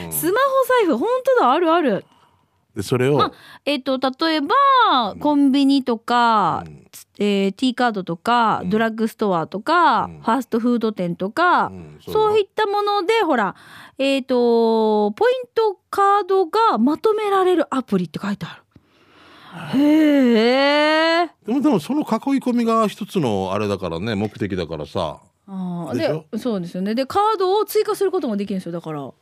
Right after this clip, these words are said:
Speaker 2: 新しくカード作ったりとかして、ここにまた追加して
Speaker 1: あー、
Speaker 2: できるんだって。
Speaker 1: そうか、でも、じゃあ財布が太らんってことですね。
Speaker 2: すごいね。
Speaker 1: へー、ちょっとまあ、俺の中でまだ落ちてない部分あるけど、ちょっと教えてもらえたらいいですね。
Speaker 2: ね、しん-、しんちゃんは財布は、えっと、
Speaker 1: う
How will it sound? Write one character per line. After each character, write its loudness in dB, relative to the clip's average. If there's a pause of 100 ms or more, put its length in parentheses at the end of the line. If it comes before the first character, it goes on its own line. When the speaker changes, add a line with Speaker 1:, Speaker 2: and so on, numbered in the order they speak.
(260)
Speaker 2:
新 -2
し -8
く -8
カ -4
ー -2
ド -4
作 -8
っ -6
た -4
り -2
と -6
か -4
し -14
て、 -4
こ -16
こ -2
に 0
ま -2
た -8
追 -6
加 -4
し -12
て -4
Speaker 1:
あ -14
ー、 -10
Speaker 2:
で -2
き -2
る 0
ん 0
だ -4
っ -12
て。 -8
Speaker 1:
そ -4
う -6
か、 -6
で -6
も、 -14
じ -16
ゃ -10
あ -4
財 -6
布 -6
が -6
太 -4
ら -2
ん -6
っ -10
て -4
こ -6
と -4
で -8
す -12
ね。 -4
Speaker 2:
す 0
ご 0
い 2
ね。 -2
Speaker 1:
へ 0
ー、 -4
ち -20
ょ -20
っ -20
と -10
ま -6
あ、 -6
俺 -2
の -4
中 -6
で -6
ま -10
だ -10
落 -8
ち -14
て -4
な -4
い -6
部 -10
分 -6
あ -6
る -6
け -8
ど、 -18
ち -18
ょ -16
っ -
と -6
教 -10
え -4
て -2
も -8
ら -8
え -10
た -12
ら -8
い -2
い 0
で 0
す 0
ね。 -2
Speaker 2:
ね、 -8
し -6
ん-、 -16
し -6
ん -4
ち -2
ゃ 0
ん 2
は 0
財 -2
布 2
は、 0
え -4
っ -6
と、 -2
Speaker 1:
う -